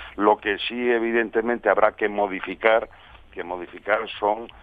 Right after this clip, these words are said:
los límites de déficit, incrementar el déficit de los estados, que estamos pasando por estas situaciones, entre ellos el de, el de España, eh,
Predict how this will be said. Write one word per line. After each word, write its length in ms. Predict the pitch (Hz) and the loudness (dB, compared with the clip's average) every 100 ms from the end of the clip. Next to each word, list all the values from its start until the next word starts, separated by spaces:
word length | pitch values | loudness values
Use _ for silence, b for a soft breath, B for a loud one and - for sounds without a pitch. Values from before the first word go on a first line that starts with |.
| B | B
los 180 | 90 87 98 | -6 -6 -4
límites 420 | 101 104 107 101 | -6 -2 -4 -2
de 80 | 98 | -2
déficit, 500 | 110 - 110 107 78 | -2 -4 -12 -12 -12
incrementar 680 | 82 85 80 76 76 90 | -14 -8 -6 -6 -2 -2
el 100 | 90 | -2
déficit 400 | 85 90 95 90 | -6 -8 -8 -8
de 80 | 85 | -4
los 160 | 90 87 | -4 -4
estados, 420 | 82 - 120 113 | -6 -2 -2 -4
que 100 | 78 | -6
estamos 340 | 69 - 80 80 | -16 -14 -12 -10
pasando 380 | 80 85 87 90 | -10 -6 -4 -4
por 140 | 90 | -4
estas 220 | 87 92 | -4 -8
situaciones, 520 | - 92 90 98 120 | -6 -6 -4 -2 -4
entre 240 | 117 90 78 | -4 -6 -6
ellos 180 | 82 82 | -4 -2
el 120 | 90 | -2
de, 100 | 87 | -2
el 340 | 90 87 90 87 | -4 -4 -6 -4
de 100 | 92 | -6
España, 440 | - 113 131 139 B B B B | -2 -2 0 -4 B B B B
eh, 680 | 87 85 80 82 82 85 82 | -8 -6 -4 -4 -4 -2 -4